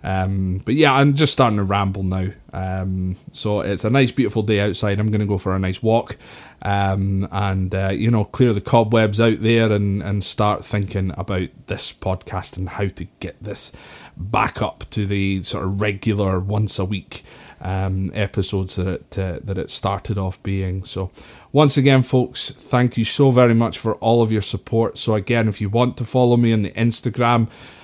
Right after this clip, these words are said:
uh, then you just search for Scott History Pod, uh, or at Scott History Pod. Twitter is exactly the same. Uh, Facebook is facebook dot com forward slash Scott History Pod.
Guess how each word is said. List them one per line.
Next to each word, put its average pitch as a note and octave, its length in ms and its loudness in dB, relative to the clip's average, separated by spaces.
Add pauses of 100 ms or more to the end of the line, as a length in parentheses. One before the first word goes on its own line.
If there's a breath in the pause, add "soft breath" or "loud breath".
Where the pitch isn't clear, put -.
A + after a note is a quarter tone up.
(140)
uh, G#2 420 0
then G#2+ 560 0
you G#2+ 180 -2
just G#2 220 -2
search A2 240 -2
for G2 100 -4
Scott - 520 0
History G2+ 560 -2
Pod, C#3 500 0 (420 loud breath)
uh, G2 280 -2
or F#2 200 -4
at G#2 340 -2
Scott - 380 -2
History G#2+ 360 -2
Pod. A#2 540 0
Twitter A#2+ 440 2
is A2 140 2
exactly A#2 560 -2
the B2+ 100 0
same. A#2 460 2 (240)
Uh, G2 220 -2
Facebook B2 560 0
is G2+ 100 -6
facebook A2+ 400 -4
dot A#2 240 -2
com A2+ 240 2
forward G#2+ 300 0
slash G#2 380 -2
Scott - 460 -4
History G#2+ 340 -4
Pod. B2 400 2